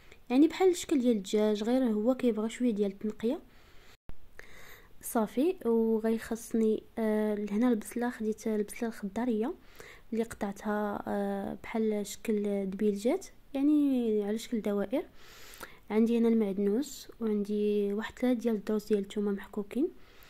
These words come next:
بالنسبه للمقادير عندي هنا الخرقوم البلدي ومعلقه ديال السكنجبير،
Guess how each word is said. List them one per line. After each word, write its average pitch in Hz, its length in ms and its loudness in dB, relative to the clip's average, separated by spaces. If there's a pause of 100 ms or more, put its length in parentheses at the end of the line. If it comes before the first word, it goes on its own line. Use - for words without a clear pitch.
(200)
بالنسبه 226 340 2
للمقادير 208 640 2
عندي 208 340 0
هنا 202 120 2
الخرقوم 226 440 -2
البلدي 202 500 0 (440)
ومعلقه 220 460 0
ديال 208 300 2
السكنجبير، 208 680 0